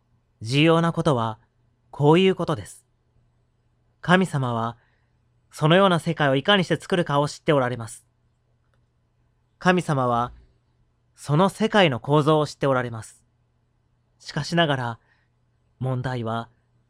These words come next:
人間が、その神様の計画を理解していないということです。それゆえに、神様は、人間を準備するために、前もって神様の計画を発表しなければなりませんでした。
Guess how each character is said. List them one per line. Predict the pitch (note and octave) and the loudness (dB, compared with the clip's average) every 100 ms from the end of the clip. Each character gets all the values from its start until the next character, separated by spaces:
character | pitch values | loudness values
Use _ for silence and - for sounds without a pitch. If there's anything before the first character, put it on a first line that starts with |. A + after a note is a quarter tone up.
| _ _ | _ _
人 | C3 D3 C3+ | -2 0 2
間 | D3+ C#3+ | 0 0
が、 | C3+ C3 - _ _ _ _ _ | 0 -2 -6 _ _ _ _ _
そ | - | 0
の | E3 | 0
神 | F3 A3 G#3+ | 2 0 2
様 | E3+ C#3 | -2 -2
の | B2+ | -4
計 | - D3+ | -4 -2
画 | F#3+ D3 | -2 0
を | D3 | -2
理 | F3 | 2
解 | F3+ C#3+ | 2 0
し | |
て | - | -2
い | C3 | -4
な | C#3 | -4
い | G3+ | -4
と | D#3+ | -4
い | C3+ | -2
う | C3 | -4
こ | A2+ | -8
と | G#2+ | -12
で | F#2+ | -16
す。 | - _ _ _ _ _ _ _ _ _ _ _ | -18 _ _ _ _ _ _ _ _ _ _ _
そ | - | 0
れ | D#3+ F3+ | 2 4
ゆ | F#3+ | 2
え | E3+ | 0
に、 | A#2+ B2 _ _ _ _ _ _ _ _ _ | -4 -8 _ _ _ _ _ _ _ _ _
神 | E3 D3+ | 2 2
様 | C#3 A2 G2 | 0 -12 -12
は、 | F#2 F2+ _ _ _ _ _ _ _ - | -16 -20 _ _ _ _ _ _ _ -2
人 | D3 D#3 | 0 2
間 | D#3 D#3 | 4 2
を | D3+ | 0
準 | D3 | 0
備 | E3 C3+ | 0 -2
す | C#3 | -4
る | |
た | B2+ | -6
め | C3 A#2+ | -8 -8
に、 | A#2 A#2 _ _ _ _ _ _ | -10 -12 _ _ _ _ _ _
前 | - C#3+ D3 | 2 4 4
も | D#3 | 0
っ | D#3 | -2
て | C#3 | -6
神 | D#3+ F3+ E3+ | -2 -2 0
様 | D3+ | -2
の | C3+ | -4
計 | C3 D3+ | -4 -2
画 | D3+ - D3 | -2 0 0
を | |
発 | B2+ D3 - | 0 -4 0
表 | F3 E3 | -2 0
し | F3 | -2
な | G3 | -2
け | E3+ | 0
れ | E3+ | 0
ば | F3+ | 2
な | C3 | 2
り | C3+ | -2
ま | B2+ | -4
せ | C#3 | -6
ん | |
で | A#2 | -10
し | - | -14
た。 | F2+ F2 | -20 -20